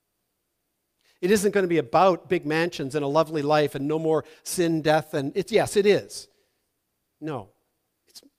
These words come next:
mostly, if not a hundred percent, gonna be about him. Him. Being with him. All of him.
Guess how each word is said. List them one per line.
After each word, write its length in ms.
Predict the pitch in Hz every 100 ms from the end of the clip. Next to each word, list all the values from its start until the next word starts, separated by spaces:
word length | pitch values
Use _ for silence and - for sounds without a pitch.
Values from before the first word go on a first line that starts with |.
| _ _ _ _ _ _
mostly, 640 | 135 190 220 - 143 113 101 _ -
if 140 | -
not 160 | 143 131
a 20 |
hundred 280 | - 196 202
percent, 340 | 139 - -
gonna 160 | 123 113
be 80 | 113
about 260 | 117 113 - _ _ _ _ _
him. 480 | - - 392 277 - _ _ _ _ _ _ _ _ _ _ _ _ _ _ _ _ _ _ _ _ _ _ _ _ _ _ _ _ _ _ _ _ _ _ _ _ _ _ _ _ _ _
Him. 240 | 165 113 - _ _ _ _ _ _ _ _ _ _ _ _ _ _
Being 180 | 147 147
with 140 | 131
him. 280 | 127 101 104 _ _ _ _ _ _ _ _ _ _ _ _
All 140 | 131
of 120 | 127 -
him. 240 | 104